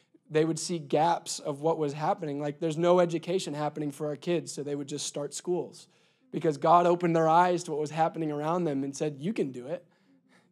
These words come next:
You've got, you've got Bibles, teach 'em to read." You know, like, finally we have some books. It's just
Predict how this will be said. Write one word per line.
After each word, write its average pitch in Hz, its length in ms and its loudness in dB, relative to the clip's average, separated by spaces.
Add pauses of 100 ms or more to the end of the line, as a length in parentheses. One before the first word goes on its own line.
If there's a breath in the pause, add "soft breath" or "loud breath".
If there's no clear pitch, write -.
(200)
You've 160 160 -6
got, 214 280 -4
you've 233 140 2
got 208 160 8
Bibles, 185 480 2
teach 185 200 -6
'em 196 100 -2
to 185 80 2
read." 180 400 0
You 143 120 -8
know, 165 140 -2
like, 175 180 -2
finally 185 300 2
we 170 140 6
have 170 160 -4
some 160 160 -8
books. 160 360 -6
It's 156 140 -8
just 208 220 2